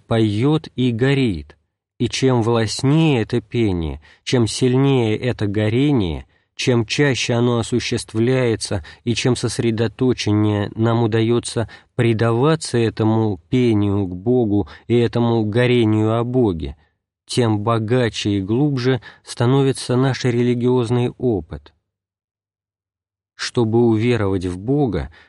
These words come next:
надо пребывать в опыте божественного. Еще не ведая, что есть Бог или кто есть Бог, надо вращаться в Его лучах, научаясь узнавать их, радоваться им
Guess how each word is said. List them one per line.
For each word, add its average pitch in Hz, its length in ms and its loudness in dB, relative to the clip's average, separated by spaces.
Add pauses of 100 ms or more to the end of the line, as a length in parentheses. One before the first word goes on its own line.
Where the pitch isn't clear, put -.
надо 127 320 0
пребывать 110 880 0
в 110 220 -2
опыте 123 420 0
божественного. 104 960 -2 (540)
Еще 113 460 0
не 143 220 4
ведая, 113 580 0
что 135 380 0
есть 117 340 0
Бог 110 420 0
или 104 240 0
кто - 340 -2
есть 104 320 0
Бог, 95 440 -4 (320)
надо 127 280 2
вращаться 127 760 -2
в 127 60 -2
Его 123 320 2
лучах, 127 720 -2 (300)
научаясь 117 800 2
узнавать 120 760 0
их, 82 180 -6 (240)
радоваться 127 720 0
им 82 200 -6